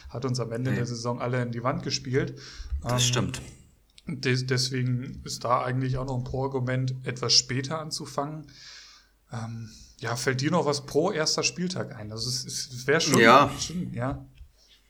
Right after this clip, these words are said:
Speaker 2: Auf der einen Seite natürlich, dass wir, ähm, unsere, äh, Corona-Backup-Feier am neunzehnten neunten haben werden. Das heißt,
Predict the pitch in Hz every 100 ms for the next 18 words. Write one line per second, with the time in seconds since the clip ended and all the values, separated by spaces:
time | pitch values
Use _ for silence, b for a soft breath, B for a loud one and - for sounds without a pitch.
0 | - - - 131 113 170 175 165 165 165
1 | 143 160 156 147 139 135 135 139 - 120
2 | - 131 117 120 131 131 110 120 120 120
3 | 117 113 110 110 113 - 120 104 135 139
4 | 127 92 151 - 151 - 135 143 143 131
5 | 127 131 123 135 135 151 139 135 127 135
6 | 131 127 123 123 117 120 117 107 104 104
7 | 110 -